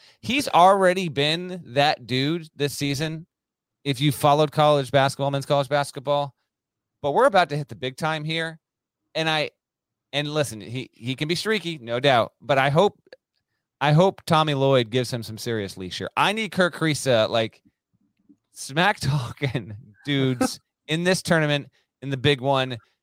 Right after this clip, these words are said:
Speaker 1: Make him be an anti-hero, you know? Give us, give us that star on a, on a potential one seed.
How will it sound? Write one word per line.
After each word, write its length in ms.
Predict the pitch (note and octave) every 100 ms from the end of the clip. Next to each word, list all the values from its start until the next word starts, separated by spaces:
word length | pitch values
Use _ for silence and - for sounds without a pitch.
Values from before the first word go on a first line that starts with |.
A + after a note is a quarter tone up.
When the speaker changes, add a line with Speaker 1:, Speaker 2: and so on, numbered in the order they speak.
| _ _ _
Speaker 1:
Make 260 | C#3+ G3 A#3
him 160 | A3
be 160 | F#3 G3
an 80 | F3
anti-hero, 840 | E3+ F3+ C3+ A2 G#2+ F2+ D#2 E2+ _
you 140 | B2+
know? 300 | B2 C#3 E3 A2+
Give 180 | G#2 D#3+
us, 280 | F#3 E3+ -
give 180 | B2 E3
us 160 | F3 -
that 200 | D3 -
star 460 | - D#3 C#3 B2
on 220 | A2 C3+
a, 120 | D3 C3
on 180 | C3 C3+
a 40 |
potential 380 | - D3+ D3+ C#3
one 200 | C3+ C#3
seed. 420 | - B2 A#2